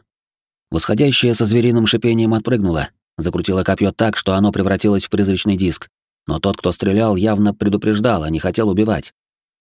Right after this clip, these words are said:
Срезанные пулями листья и ветви летели исключительно сверху. Гарантировать это я бы, конечно, не стал,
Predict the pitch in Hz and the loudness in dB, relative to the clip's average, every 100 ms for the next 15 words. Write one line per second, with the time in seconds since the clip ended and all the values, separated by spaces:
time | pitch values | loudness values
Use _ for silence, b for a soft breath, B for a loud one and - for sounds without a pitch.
0 | _ - 113 113 113 110 104 117 110 107 | _ -2 2 2 2 2 2 2 2 4
1 | 107 110 107 107 104 104 101 110 110 104 | 4 2 0 -2 -2 -2 -2 -2 0 0
2 | 101 107 104 - - 104 104 98 95 92 | 2 0 0 -2 -8 -6 -4 -4 -4 -4
3 | 92 73 - - _ _ _ _ _ _ | -4 -4 -6 -12 _ _ _ _ _ _
4 | - - 87 87 101 92 87 92 87 87 | -12 -6 -4 -2 0 0 0 -2 -2 -2
5 | 90 90 92 87 92 95 - 107 71 | -2 -2 -2 -2 -2 -2 -2 -4 -4